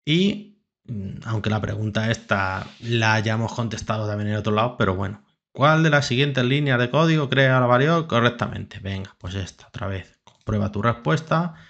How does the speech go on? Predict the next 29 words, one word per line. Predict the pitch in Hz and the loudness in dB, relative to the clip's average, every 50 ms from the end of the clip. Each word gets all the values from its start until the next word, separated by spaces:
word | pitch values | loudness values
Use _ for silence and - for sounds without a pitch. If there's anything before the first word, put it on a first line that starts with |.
| _ _ _ _ | _ _ _ _
y | - 151 175 175 - - - | 0 2 2 2 2 0 -4
está | - - - 104 | -8 -6 -6 -8
ok. | 98 - - - - - - _ - _ _ _ _ _ _ _ _ _ _ _ _ _ _ _ _ _ _ _ _ _ _ _ _ _ _ _ _ _ _ | -8 -8 -12 -18 -20 -20 -20 _ -20 _ _ _ _ _ _ _ _ _ _ _ _ _ _ _ _ _ _ _ _ _ _ _ _ _ _ _ _ _ _
Vale, | - 110 110 131 175 | -8 -4 -4 -2 -2
pues | 190 - - - 110 127 151 - - - - - _ _ | -4 -6 -2 -2 -2 0 -2 -4 -8 -12 -16 -20 _ _
pasamos | - 120 - - 104 104 104 107 | -14 -12 -10 -8 -6 -4 -2 -2
al | 110 - | -2 0
siguiente | - 143 156 165 170 170 160 185 185 202 - - - | 0 2 2 2 0 0 0 0 0 0 -2 -4 -4
y, | 135 147 151 165 165 - - - - _ _ _ _ | -2 -2 0 0 -2 -4 -8 -12 -20 _ _ _ _
obviamente, | 117 113 104 107 107 110 117 123 123 151 165 - - - - | -8 -6 -4 -4 -2 -2 -2 -2 0 -2 -2 -2 -4 -6 -4
es | 107 113 | -2 -2
lo | 117 117 117 | 0 0 -2
que | 110 113 | -2 -2
hemos | 110 107 104 | -2 -2 -2
visto | 120 117 - - 110 | -2 -6 -2 -4 -4
aquí, | 101 - 127 139 156 175 - - - _ | -2 0 -2 -2 -2 -4 -6 -10 -14 _
aplicaciones | - 110 107 - 104 104 107 104 - 117 113 113 107 | -4 -4 -2 -2 -4 -2 -2 -4 -2 -2 -4 -2 -4
en | 110 104 | -4 -4
formato | - 110 110 113 113 104 113 | -2 -2 0 0 -2 -2 -2
de | 107 | -2
cadena | 110 110 113 117 120 | -2 -2 0 0 2
básico | 131 139 135 - 131 147 | 0 0 0 -2 -4 -4
en | 131 107 | -4 -4
C | - 104 | -6 -8
Sharp, | - - - - - _ _ _ _ _ _ | -10 -10 -12 -16 -20 _ _ _ _ _ _
¿vale? | 95 98 98 113 131 131 - | -12 -8 -4 -4 -4 -6 -4
Que | - 101 104 117 | 0 2 2 2
es | 139 143 - - - | 2 -2 -6 -12 -10
este, | - 104 - - - - | -8 -8 -8 -10 -16 -20